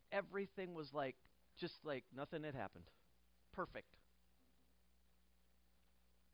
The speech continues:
That's the dream I had the other night. And I'm like, "Yeah, I believe that in Jesus' name." That mountain is gonna be removed. And so I was praying for him last night.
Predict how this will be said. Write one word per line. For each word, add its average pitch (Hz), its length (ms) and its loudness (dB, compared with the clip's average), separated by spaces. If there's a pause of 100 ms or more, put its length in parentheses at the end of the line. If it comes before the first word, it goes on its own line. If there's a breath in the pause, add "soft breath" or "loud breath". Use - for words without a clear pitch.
(240)
That's 180 160 -4
the 180 80 -10
dream 170 240 0
I 156 100 0
had 156 140 2
the 156 80 0
other 156 160 0
night. 170 220 -4
And 123 100 -4
I'm 147 140 -4
like, 143 200 -4 (260)
"Yeah, 156 360 2
I 170 120 8
believe 170 320 0
that 98 260 -2
in 113 140 -6
Jesus' 143 380 -4
name." 117 220 -4 (240 loud breath)
That 170 160 6
mountain 185 380 4
is 185 140 0
gonna 165 220 0
be 120 140 -4
removed. 113 440 -4
And 113 320 -4
so 139 80 -2
I 135 120 4
was 139 160 -2 (100)
praying 165 280 -4
for 175 140 -4
him 170 120 -4
last 170 260 -2
night. 196 260 -6